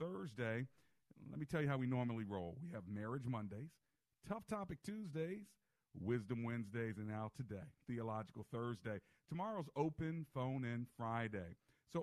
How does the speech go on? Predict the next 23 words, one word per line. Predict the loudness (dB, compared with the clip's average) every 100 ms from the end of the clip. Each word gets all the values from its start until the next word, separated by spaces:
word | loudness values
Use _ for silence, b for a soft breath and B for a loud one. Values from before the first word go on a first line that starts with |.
| 2
on | 0
this | 0 -4
Theological | -6 -4 0 0 0 -6 -2
Thursday, | 2 2 2 4
we | 4
want | 4 2
to |
talk | 2 2 2
about | 2 2 2
the | -4
theology | 0 2 2 2 0 -2 -2 0
of | 2 2 0 -4
the | -4 -2
immigrant, | -2 -2 -4 -6 -6 -12 b b b b b
the | -4
theology | 0 2 2 2 2 2
of | 2
the | 0 0
immigrant. | 2 0 0 0
And | 0
my | 0
question | 0 -4 -4 -2
is, | -2